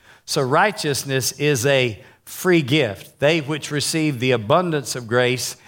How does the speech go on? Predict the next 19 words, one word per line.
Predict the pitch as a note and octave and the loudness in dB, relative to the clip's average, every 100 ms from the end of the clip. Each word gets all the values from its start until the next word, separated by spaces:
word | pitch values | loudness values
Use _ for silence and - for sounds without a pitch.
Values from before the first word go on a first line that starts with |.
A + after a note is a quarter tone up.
| - _ | -20 _
and | C3+ C#3+ D3 | -4 -2 0
of | C3 G#2+ | 0 0
the | |
gift | A#2 F#2 E3+ D3+ G2+ - - | -2 2 2 2 -2 -10 -6
of | - C#3 A2 | 0 0 2
righteousness | C3+ D3+ D3 B2 G#2+ A2 A2+ - - - - | 2 2 -2 -6 -6 -4 -4 -4 -10 -20 -10
shall | - D#3 C3+ | -2 0 2
reign | A#2 C3 E3 E3 D3 | 2 2 2 2 0
in | B2 C#3 C#3 | -2 -2 0
life | B2 C#3+ C3+ A2+ A2+ - - - - | 2 4 4 2 -4 -12 -20 -20 0
by | C3 B2+ | 2 2
one | A#2+ D3+ C3 A#2+ | 2 0 0 -2
Jesus | G#2+ C3 A#2 A#2+ - | -2 -2 -2 -4 0
Christ." | D3 B2 G#2 - - - _ _ | 2 2 -2 -8 -12 -12 _ _
So | - C#3 | -4 -2
Jesus | G#2+ D3 G#3 F#3+ C3+ D3 C#3+ | 0 2 2 2 2 0 -2
was | C3+ A#2 | -6 -2
made | C#3+ C#3 A2 | 0 0 0
sin, | - F#3 E3+ B2 A2 | 0 0 0 0 -2